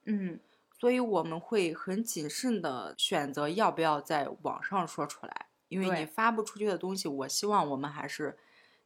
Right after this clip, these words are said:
Speaker 2: 提供一个相对正确的观点或者是思路。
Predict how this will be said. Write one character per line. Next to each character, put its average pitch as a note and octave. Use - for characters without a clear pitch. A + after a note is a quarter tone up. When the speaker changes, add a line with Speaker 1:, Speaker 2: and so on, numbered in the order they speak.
Speaker 2:
提 -
供 F3+
一 E3
个 E3
相 G#3+
对 G#3
正 E3+
确 -
的 -
观 E3
点 -
或 D3+
者 C3
是 C3
思 -
路。 C3